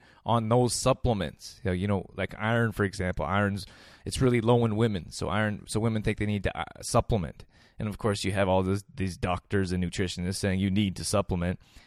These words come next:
And I say, "Eat some food." <laughs> Like, I don't think supplements even help that much if you're not gonna eat. You say, "I'm not gonna eat anything. I'm just gonna take these pills all day long." What kind of, you know, h-, how are you gonna feel on just pills?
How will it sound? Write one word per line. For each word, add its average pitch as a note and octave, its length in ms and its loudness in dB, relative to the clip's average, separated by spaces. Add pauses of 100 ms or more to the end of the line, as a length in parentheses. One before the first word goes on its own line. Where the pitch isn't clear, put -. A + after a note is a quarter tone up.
(100)
And G#2 120 -4
I G2 80 -2
say, G2 220 0
"Eat G#2 260 -4
some G2 160 -2
food." A2+ 680 4
<laughs> - 500 -2 (320)
Like, C#3 120 0
I D3+ 80 6
don't F#3 140 6
think D#3 180 2
supplements C#3 520 2
even A2 180 0
help A#2 280 2
that G2 160 4
much G#2+ 240 2
if - 180 -2
you're G#2+ 100 -2
not A2+ 220 0
gonna G2+ 160 0
eat. G#2+ 260 -4 (460)
You G2+ 60 -6
say, A#2+ 120 2
"I'm A#2+ 100 2
not B2 140 2
gonna B2 180 0
eat A#2 100 0
anything. C#3+ 360 4
I'm A2+ 80 2
just A#2 160 -2
gonna A#2 140 0
take A#2+ 180 2
these G#2+ 140 0
pills B2 280 6
all G2 140 6
day F2+ 140 4
long." D#2 180 -2 (280)
What D#3 140 4
kind D#3+ 200 2
of, A2+ 180 -2
you C3 100 -2
know, A#2+ 100 0
h-, A#2 180 -6
how D3+ 120 -2
are E3+ 60 2
you E3+ 100 2
gonna D3 180 2
feel B2 460 0 (200)
on A#2+ 200 0
just B2+ 340 0
pills? - 460 2